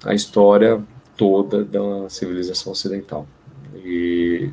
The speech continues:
de, de uma tacada só, e você entende, basicamente,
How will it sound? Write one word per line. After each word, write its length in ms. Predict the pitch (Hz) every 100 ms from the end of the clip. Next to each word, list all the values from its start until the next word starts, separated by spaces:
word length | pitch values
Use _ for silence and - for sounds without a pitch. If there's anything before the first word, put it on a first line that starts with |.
| 135
de, 240 | - 92
de 160 | - 90
uma 100 | 90
tacada 360 | 87 - 90
só, 360 | 90 - 92 131 - _ _ _ _ _ -
e 100 | 95
você 320 | 95 - 98
entende, 720 | 98 - 104 120 110 117 117 -
basicamente, 920 | - 98 101 - 92 92 101 -